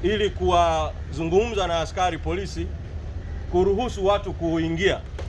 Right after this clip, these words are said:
Lakini hili peke yake halitibu tatizo, kwa sababu kuanzia asubuhi askari wanawazuia watu kutokea mbali na kuambia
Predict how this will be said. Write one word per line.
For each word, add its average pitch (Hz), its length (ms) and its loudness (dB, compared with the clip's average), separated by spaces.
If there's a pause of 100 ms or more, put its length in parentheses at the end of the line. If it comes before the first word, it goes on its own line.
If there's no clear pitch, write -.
(500)
Lakini 240 340 2
hili 294 340 2
peke 226 240 0
yake 247 240 2
halitibu 214 580 0
tatizo, 185 540 -2 (680)
kwa 175 100 2
sababu 226 600 4 (120)
kuanzia 208 400 6
asubuhi 220 560 2 (920)
askari 254 420 4
wanawazuia 226 880 4
watu 247 260 6
kutokea 214 420 4
mbali 214 320 2
na 190 120 0
kuambia 190 520 2